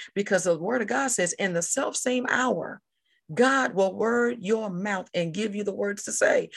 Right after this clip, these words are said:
So here you are, you formed a whole dialogue in your brain, <laughs> especially the overthinkers among us. You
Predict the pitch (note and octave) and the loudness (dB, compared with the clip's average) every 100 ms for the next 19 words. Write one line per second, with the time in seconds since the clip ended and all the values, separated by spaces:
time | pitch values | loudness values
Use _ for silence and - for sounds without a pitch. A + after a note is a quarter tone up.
0 | - - F#3 G#3+ C4+ B3+ C4+ A3+ G3 A3 | -8 4 4 6 6 6 4 4 2 0
1 | B3 - A3+ G3 F3+ A#3 C#4+ B3+ C4+ B3 | -2 0 0 0 0 2 2 2 2 4
2 | G3 F3+ F3 F3 F#3+ A#3+ G#3+ F3+ D3+ E3 | 2 2 0 -2 -2 0 2 0 0 -6
3 | A3 - - - - - G3+ G3+ - - | -8 -10 -18 -10 -12 -8 -10 -8 -6 -2
4 | - C4 B3 F#3 F3+ F#3 F3+ F3 E3 E3 | 2 4 4 4 6 4 4 2 0 0
5 | D#3+ E3 D#3 D#3 D#3+ G3+ B3+ | 0 2 2 0 0 2 6